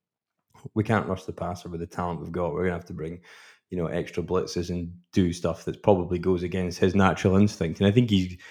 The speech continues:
he's conceded on that one. I think that's been a big difference in the, in the defense in the last two weeks, 'cause they played far more aggressive. Now, there was the, the one drive where,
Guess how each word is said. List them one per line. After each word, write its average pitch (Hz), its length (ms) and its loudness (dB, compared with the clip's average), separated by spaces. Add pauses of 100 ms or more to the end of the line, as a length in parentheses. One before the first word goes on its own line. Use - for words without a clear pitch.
(160)
he's 104 180 4
conceded 107 520 2
on 80 160 2
that 85 220 0
one. 95 120 2
I 92 60 2
think 98 220 0
that's 95 240 2
been 95 140 0
a 85 60 -2
big 85 300 -2 (480)
difference - 800 -6
in 85 180 -4
the, 78 200 -2
in 90 100 -4
the 85 80 -2
defense 82 520 -6
in 82 60 -6
the 82 60 -6
last 85 200 -8
two 82 100 -4
weeks, 78 140 -8
'cause - 160 -6
they 87 80 -4
played 90 240 0
far 95 240 4
more 85 180 -2
aggressive. 85 440 -6
Now, 90 140 -2
there 92 100 4
was 98 180 6
the, 85 220 -2 (380)
the 87 80 -4
one 90 200 4
drive 87 460 0
where, 82 380 0